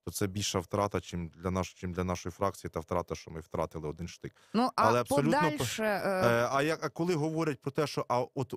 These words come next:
Speaker 1: ми в-, хтось там каже, посилаючись на якісь чутки,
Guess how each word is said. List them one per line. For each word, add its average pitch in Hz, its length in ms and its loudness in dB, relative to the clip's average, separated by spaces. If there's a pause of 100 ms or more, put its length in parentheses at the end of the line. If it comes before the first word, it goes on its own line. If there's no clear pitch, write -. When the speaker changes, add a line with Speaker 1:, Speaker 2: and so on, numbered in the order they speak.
(140)
Speaker 1:
ми 143 240 2
в-, 127 240 2
хтось - 320 0
там 131 180 0
каже, 185 380 0
посилаючись 135 680 -2
на 127 60 -2
якісь 120 300 -4
чутки, - 440 -4